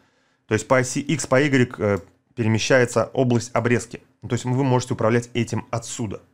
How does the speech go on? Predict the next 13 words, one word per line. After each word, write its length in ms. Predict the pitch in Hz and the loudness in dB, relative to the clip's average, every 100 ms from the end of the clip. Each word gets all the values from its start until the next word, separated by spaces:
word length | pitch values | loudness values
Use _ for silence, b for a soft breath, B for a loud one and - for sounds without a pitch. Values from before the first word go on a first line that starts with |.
| _ - | _ -6
если 300 | 117 - 104 | -4 -2 0
вам 180 | 107 | 2
это 140 | 101 104 | 2 -2
удобно. 320 | 98 92 - b b b b b b - | -2 -4 -6 b b b b b b 0
Качество 440 | 147 143 120 104 | 0 0 -4 -4
изображения 480 | 87 95 92 92 82 | -2 -2 -2 -4 -4
сразу 320 | 107 104 87 | 0 0 0
восемьдесят, 640 | 98 123 - 87 80 - | 2 2 2 -6 -8 -14
то 60 | - | -12
есть 140 | 95 | -10
уменьшать 480 | 104 101 98 120 - | -4 -2 2 0 0
качество 400 | - 127 104 - | 0 0 0 -6
изображения. 480 | 92 87 87 - | -6 -6 -8 -10